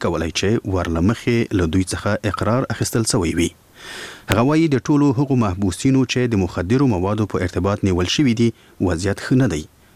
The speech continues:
د محبس چارواکي له بندیانو سره ناوړه چلند کوي، په تنګو ځایونو کې ډیر شمیر کسان اوسي او له مخدرو موادو څخه په زندان کې استفاده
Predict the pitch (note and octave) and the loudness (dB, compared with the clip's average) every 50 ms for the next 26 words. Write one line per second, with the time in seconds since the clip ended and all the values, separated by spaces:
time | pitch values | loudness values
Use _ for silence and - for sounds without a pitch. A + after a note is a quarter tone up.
0 | _ _ - G2 F2 D2+ D#2 E2+ F2+ F2 - - F2+ D#2+ F2 F#2+ G#2+ G#2+ - - | _ _ -2 0 0 0 0 -2 -2 -2 -2 -2 -2 -2 0 0 0 0 0 0
1 | B2 A2+ G#2 F2+ E2+ D#2 D#2+ D#2+ G2+ A2+ A#2+ G#2+ - G#2+ G#2 A2 G#2+ F#2+ E2 E2 | 0 0 0 0 0 -2 -2 0 0 0 0 0 0 -2 0 0 0 0 0 0
2 | F#2+ G2+ G2+ - - A2 B2 C3 B2 - A#2+ A#2+ B2 A#2+ - - - - - - | 0 -2 -2 -2 0 0 0 0 2 2 2 2 2 2 -2 -6 -18 -20 -20 -16
3 | _ - B2+ A2 - - D#3 D#3 C#3+ C#3+ C#3 A#2+ G2 G2+ F2+ G2 A2 A2 A2 G2 | _ -4 -4 -2 0 0 0 2 2 2 2 2 2 2 2 2 4 2 2 0
4 | - - G#2+ A2 G2+ - G#2+ F#2 B2 C#3+ D3+ C#3 - - A2 A2+ A2+ A#2 A2 - | 0 0 0 0 0 -2 -2 0 2 2 2 0 0 0 2 2 2 2 0 -2
5 | - F2 - - F#2 G2 F#2+ - A2+ A2+ A2+ - - G2+ G2+ - - - - - | -4 -4 -4 -2 -2 -2 0 2 2 0 2 2 2 2 2 0 -2 -8 -20 -20
6 | - - - D#3 D3+ D3 B2+ A2+ G#2+ - - G#2+ A2 B2+ B2+ A#2+ A2 F2+ F2 F#2 | -8 -2 0 2 2 4 2 2 0 0 -2 -2 0 2 2 2 2 0 0 0
7 | F#2 G2 F2 - F#2 - A2+ A2+ A2 - A2 G2+ F2+ D#2 F2 E2 D#2+ F2+ F#2 F#2+ | -2 -2 -2 -4 -4 -4 -4 -4 -2 0 0 0 0 0 0 0 0 0 0 -2
8 | F#2 - - G2+ E2 F#2 - - - - - E2+ E2+ F#2 G2 | -2 -2 -2 0 0 0 -2 -4 -6 -4 -4 -2 0 0 0